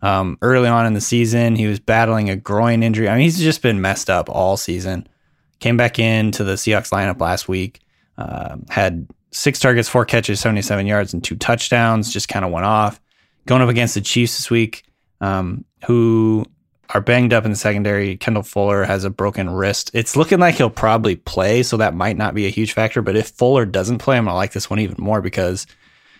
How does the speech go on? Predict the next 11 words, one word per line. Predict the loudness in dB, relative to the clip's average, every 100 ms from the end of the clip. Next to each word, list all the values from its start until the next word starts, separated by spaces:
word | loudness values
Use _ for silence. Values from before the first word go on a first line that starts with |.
| _ _
I | 0
think | 0
the | 0
two | 0 2
guys | 2 2
behind | 0 -2 -2
Fuller | -2 0 0 0
are | 0
rookies. | 0 -2 -6 -4
So, | -2 -2 -2 -6 _ _ _ _ _ _
um, | -2 0 -2